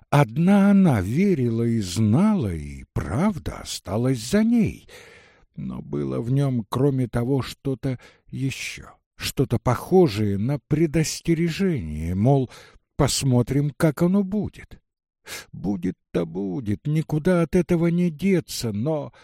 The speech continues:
как будет? Не спечется ли, глядя на матеру, вся остальная земля?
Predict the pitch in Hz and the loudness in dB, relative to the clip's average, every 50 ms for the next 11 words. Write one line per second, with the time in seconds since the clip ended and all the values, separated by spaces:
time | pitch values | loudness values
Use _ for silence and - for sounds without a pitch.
0 | _ _ _ _ _ _ _ _ _ _ _ - - 226 220 196 165 - _ - | _ _ _ _ _ _ _ _ _ _ _ 2 6 6 6 6 4 0 _ -18
1 | - - - - _ _ _ _ _ _ _ - 92 90 120 185 170 131 - _ | -18 -18 -18 -20 _ _ _ _ _ _ _ -12 -8 -4 -2 -2 -2 -4 -10 _
2 | - - - - - - - _ _ _ _ _ _ _ _ _ _ _ - 160 | -20 -20 -18 -16 -16 -16 -18 _ _ _ _ _ _ _ _ _ _ _ -2 2
3 | 185 190 165 - - - - 175 - - - - 190 190 170 151 - - - - | 2 2 2 0 -6 -2 -2 -2 0 0 -6 -4 -4 -4 -4 -6 -10 -10 -10 -6
4 | - 143 131 117 123 120 87 80 101 123 147 165 156 131 123 120 127 127 127 135 | -2 -2 0 0 0 0 -2 -2 -2 -2 -2 -2 -2 -4 -4 -2 -2 -2 -2 -2
5 | 139 127 - 185 175 156 143 110 - - - - 190 175 156 - - - 180 180 | -4 -4 -4 -4 -4 -4 -6 -8 -8 -8 -6 -4 -4 -4 -4 -8 -8 -6 -4 -4
6 | 180 185 190 196 185 156 110 95 90 80 82 104 107 95 98 95 90 78 65 - | -2 -2 -4 -4 -4 -4 -6 -6 -8 -6 -4 -4 -2 -2 -2 -4 -4 -4 -6 -8
7 | - | -14